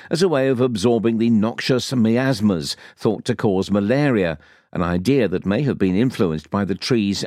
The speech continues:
astringent smell. As well as these niche applications,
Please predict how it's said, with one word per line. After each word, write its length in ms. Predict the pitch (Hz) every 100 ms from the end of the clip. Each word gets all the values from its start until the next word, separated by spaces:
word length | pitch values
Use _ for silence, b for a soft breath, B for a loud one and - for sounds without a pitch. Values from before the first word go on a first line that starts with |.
| -
astringent 680 | 110 - - 151 101 80 80
smell. 600 | - 135 127 92 80 73 _ _ _ _ _ _ _ _ -
As 140 | 131
well 160 | 135 214
as 140 | 175
these 280 | 127 117 101
niche 440 | 120 113 127 - -
applications, 880 | 110 107 - 151 123 123 95 95